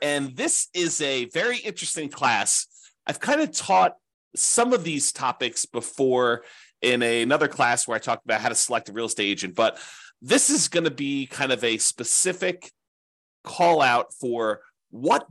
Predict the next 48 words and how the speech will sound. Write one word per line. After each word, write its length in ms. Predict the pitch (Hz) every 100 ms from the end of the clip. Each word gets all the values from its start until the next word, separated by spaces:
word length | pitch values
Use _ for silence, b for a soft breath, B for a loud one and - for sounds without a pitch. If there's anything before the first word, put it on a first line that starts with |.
| 127
does 480 | 170 175 165 143 -
a 160 | - 127
real 320 | 110 139 175
estate 360 | 165 - 143 -
agent 420 | 123 120 117 117 190
even 400 | 226 247 165 131
do 520 | 160 180 131 90 - _ _ _
when 200 | 113 127
you're 140 | 120 120
buying 320 | 120 113 107
a 20 |
rental 280 | 104 104 87
property. 360 | 92 78 - _ _ _ _ _
So 160 | - 139
we're 80 | 180
gonna 140 | 233
kind 180 | 214 170
of 60 |
go 200 | 147 151
into, 460 | 160 - 147 135 127
like, 220 | 120 113 107
what 220 | 139 - _
they're 180 | 110 143
responsible 540 | 151 139 139 135 131 120
for 360 | 131 127 127 -
and 180 | 127 139
what 220 | 254 285
some 260 | - 262
of 140 | 240 160
the 160 | 151
other 500 | - 151 156 147 127 - _ _ _ _ _ _ _ -
kind 160 | 139
of 220 | 127 113 - _
responsibilities 960 | 117 - - 175 170 120 143 135 127 127
are 160 | 117
for 180 | 120 -
other 160 | 127 120
people 440 | - 120 120 110
in 120 | 113
the 80 | 113
transaction 580 | - 117 104 110 - 104
as 120 | 95
well, 180 | 110 104
so 160 | -
you 140 | 107 98
can 100 | 104
kind 220 | 117 107
of 100 | -